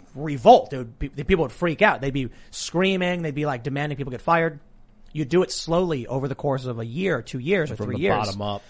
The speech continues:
Speaker 1: And then people are just like, "Did you hear about John? He got something about white privilege. I don't know what happened." And then one by one, these things keep happening.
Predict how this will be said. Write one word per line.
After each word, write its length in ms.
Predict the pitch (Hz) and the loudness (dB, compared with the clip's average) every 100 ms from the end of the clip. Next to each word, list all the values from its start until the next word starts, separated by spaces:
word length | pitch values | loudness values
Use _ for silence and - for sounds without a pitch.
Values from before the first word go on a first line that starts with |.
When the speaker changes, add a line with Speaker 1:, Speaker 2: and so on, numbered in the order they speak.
| - - - | -20 -6 0
Speaker 1:
And 160 | 214 | 4
then 120 | 214 185 | 4 4
people 260 | 196 196 | 2 4
are 80 | 175 | 4
just 200 | 175 - | 2 2
like, 500 | 165 160 147 143 - - - - | 2 4 2 -2 -10 -20 -20 -12
"Did 140 | 143 | -6
you 60 | 147 | 0
hear 160 | 247 349 | 0 2
about 280 | 302 - | 2 0
John? 380 | - 135 190 294 | -2 -2 -2 -2
He 60 | 285 | -4
got 220 | 135 113 | -6 -6
something 200 | 196 208 | -6 -4
about 140 | 151 120 | -4 -4
white 180 | 165 | -6
privilege. 280 | 202 190 143 | -4 -4 -4
I 40 | 160 | -4
don't 60 | |
know 60 | 170 | -4
what 80 | 170 | -4
happened." 280 | 180 101 - - - | -6 -10 -16 -20 -10
And 100 | 143 | -8
then 140 | 123 | -4
one 160 | 135 196 | -2 2
by 100 | 208 | 2
one, 180 | 190 160 | 2 0
these 140 | 135 | -4
things 220 | 156 147 | -6 -6
keep 200 | - 156 | -6 -4
happening. 460 | 147 185 180 117 | -2 -2 -2 -6